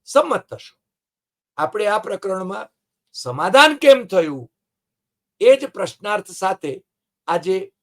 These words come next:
આપણી વાત પૂરી કરીએ છીએ. આજે આટલી વાત. ફરી મળીશું નવા એપિસોડમાં નવા વિષય સાથે. તમને આ પ્રશ્નો થતા હોય અને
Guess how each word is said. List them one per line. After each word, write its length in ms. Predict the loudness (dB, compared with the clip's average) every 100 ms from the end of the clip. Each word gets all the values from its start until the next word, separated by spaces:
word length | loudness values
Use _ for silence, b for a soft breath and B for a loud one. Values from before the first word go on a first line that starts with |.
| _ _ _ _ -10
આપણી 280 | -6 -6 -6
વાત 180 | -10 0
પૂરી 220 | 0 0
કરીએ 260 | -4 -10 -20 -20
છીએ. 120 | _ _ _ _ _ _
આજે 280 | -2 -2 -4 -6 _ -8
આટલી 280 | -4 -2 2
વાત. 160 | 0 -2 _ _ _ _ _
ફરી 240 | 6 6 4
મળીશું 480 | -2 -6 -8 -10 -14 _ _ 2
નવા 240 | 6 6 4
એપિસોડમાં 580 | -4 -8 -10 -8 -14 -16 _ _
નવા 220 | 6 6 4
વિષય 260 | -2 -12 -14
સાથે. 280 | -18 _ _ _ _ _ _ _ _ _ _ _ _ _
તમને 300 | -4 0 0
આ 140 | 2 -2 -4
પ્રશ્નો 420 | -12 -12 -16 -16 -18 _ _ _ _ -8
થતા 280 | 0 2 2
હોય 220 | 0 -10 -18 _ _ _ _ _ -6
અને 160 | -6